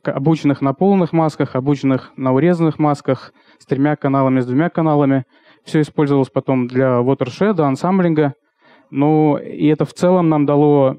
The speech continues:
м, порядка пятьсот шестидесяти на лидерборде. Но нам этого было мало, И Виктор решил применить, а, свою модель, которая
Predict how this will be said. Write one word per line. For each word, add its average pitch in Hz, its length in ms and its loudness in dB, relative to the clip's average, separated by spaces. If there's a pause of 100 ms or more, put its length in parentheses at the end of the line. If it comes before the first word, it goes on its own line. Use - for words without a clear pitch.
(200)
м, - 300 -16
порядка 143 420 -2
пятьсот - 420 -6
шестидесяти 143 640 -4
на 127 100 0
лидерборде. 170 720 0 (680)
Но 143 420 0 (100)
нам 147 400 -4
этого 131 200 0
было 127 160 2
мало, 190 460 0 (200)
И 139 240 2
Виктор 135 300 -2
решил 151 240 0
применить, 147 560 0
а, 127 360 -2
свою 143 300 0
модель, 143 320 0
которая 135 540 -2